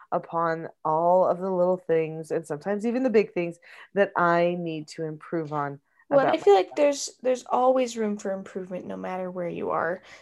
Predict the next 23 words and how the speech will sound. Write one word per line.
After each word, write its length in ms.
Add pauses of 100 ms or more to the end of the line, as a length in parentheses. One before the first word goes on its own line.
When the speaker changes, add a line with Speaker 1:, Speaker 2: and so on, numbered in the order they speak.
(120)
Speaker 2:
And 100
so 100
that's 180
why 100
it's 140
so 120
important 400
that 120
we 100
actually 320
go 320
and 160
look 160
for 120
the 100
things 300
that 180
we 80
can't 380
see 260
at 80
the 60
moment 480